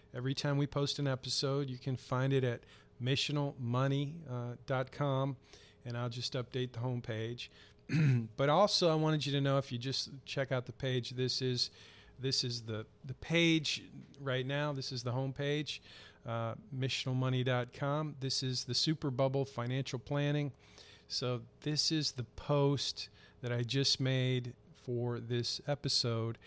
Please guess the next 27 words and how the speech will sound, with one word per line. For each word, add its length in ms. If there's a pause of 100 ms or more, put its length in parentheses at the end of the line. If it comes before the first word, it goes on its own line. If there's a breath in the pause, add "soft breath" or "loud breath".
(260 loud breath)
and 100
I'll 140
go 240
over 180
a 60
couple 300
of 80
things 300
there. 120
But 140
I 20
wanted 320
to 60
point 340
out 200
what's 280
on 280
the 80
page 520
and 180
why 260
I 40
created 400
this 160
page. 480 (420 loud breath)
Again, 400 (320 loud breath)
uh, 120